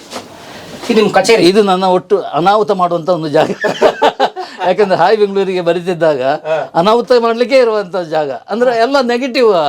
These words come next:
Speaker 2: ಇದಲ್ವಾ, ಅದು ಕಾನ್ಸೆಪ್ಟೇ ನೆಗೆಟಿವ್ ಹಾಯ್ ಬೆಂಗಳೂರು.
Speaker 1: ಹಾ.
Speaker 2: So ಅದು ಗೆದ್ದುಬಿಡ್ತದೆ.
Speaker 1: ಓಕೆ. ನೋಡಿ, ಇದು ಒರಿಜಿನಲ್ ಪುಸ್ತಕ ನೆನಪಿನ ಅಂಗಳದಲ್ಲಿ ಶಂಕರನಾಗು, ನಾವೆಲ್ಲರೂ ಓದ್ತೀವಿ. ಆದ್ರೆ, ಆ, ಯಾರಿಗೆ ಕಣ್ಣು ಸರಿ ಕಾಣೋದಿಲ್ಲ ಅವ್ರು ಓದ್ಲಿ ಅಂತ ಹೇಳಿ ನೋಡಿ, ಕ-,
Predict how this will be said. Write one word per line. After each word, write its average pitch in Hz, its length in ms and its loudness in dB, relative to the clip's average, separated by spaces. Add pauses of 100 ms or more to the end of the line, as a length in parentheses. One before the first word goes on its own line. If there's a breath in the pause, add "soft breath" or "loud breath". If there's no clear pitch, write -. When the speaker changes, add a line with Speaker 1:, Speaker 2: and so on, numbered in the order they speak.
(220)
Speaker 2:
ಇದಲ್ವಾ, 131 300 -2
ಅದು 143 460 -4 (480 loud breath)
ಕಾನ್ಸೆಪ್ಟೇ 262 460 4
ನೆಗೆಟಿವ್ 180 400 -4 (100)
ಹಾಯ್ 180 200 2
ಬೆಂಗಳೂರು. 143 520 -2
Speaker 1:
ಹಾ. - 260 -10
Speaker 2:
So 185 60 6
ಅದು 180 280 6
ಗೆದ್ದುಬಿಡ್ತದೆ. 131 960 2
Speaker 1:
ಓಕೆ. - 240 2 (600)
ನೋಡಿ, 170 120 4
ಇದು 170 180 2
ಒರಿಜಿನಲ್ 165 280 2
ಪುಸ್ತಕ 170 240 -4
ನೆನಪಿನ 156 340 -2
ಅಂಗಳದಲ್ಲಿ 165 300 -2
ಶಂಕರನಾಗು, 147 680 0
ನಾವೆಲ್ಲರೂ 147 360 0
ಓದ್ತೀವಿ. 143 420 -4 (260 loud breath)
ಆದ್ರೆ, 151 580 0 (140)
ಆ, 147 220 2
ಯಾರಿಗೆ 170 360 0
ಕಣ್ಣು 165 360 -2
ಸರಿ 156 220 -4
ಕಾಣೋದಿಲ್ಲ 156 640 0
ಅವ್ರು 156 220 -2
ಓದ್ಲಿ 165 260 0
ಅಂತ 143 100 -2
ಹೇಳಿ 139 240 -2
ನೋಡಿ, 147 320 -4
ಕ-, 131 380 -4